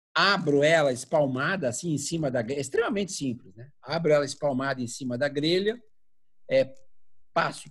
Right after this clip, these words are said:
ponho um pouquinho de sal, azeite, um pouco de alho,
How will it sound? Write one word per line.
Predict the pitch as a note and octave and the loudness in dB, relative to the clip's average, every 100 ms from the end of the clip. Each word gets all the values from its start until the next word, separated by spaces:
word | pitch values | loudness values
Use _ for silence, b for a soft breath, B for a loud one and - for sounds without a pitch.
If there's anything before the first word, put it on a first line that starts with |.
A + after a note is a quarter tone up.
| - | 0
ponho | E3 D3 | 2 4
um | C#3 | 2
pouquinho | C#3 C#3 C3+ | -2 -2 -4
de | D3 | -2
sal, | D#3 F#3+ G3+ A3 | -4 -2 0 2
azeite, | D#3 B2 E3+ G3+ A3 - B3 - _ D3+ | 0 2 2 2 0 -4 -8 -10 _ -10
um | |
pouco | B2 E3+ D#3+ | 0 2 2
de | D3+ D#3+ | 0 0
alho, | D#3 F#3+ G#3 B3 | 2 2 0 -2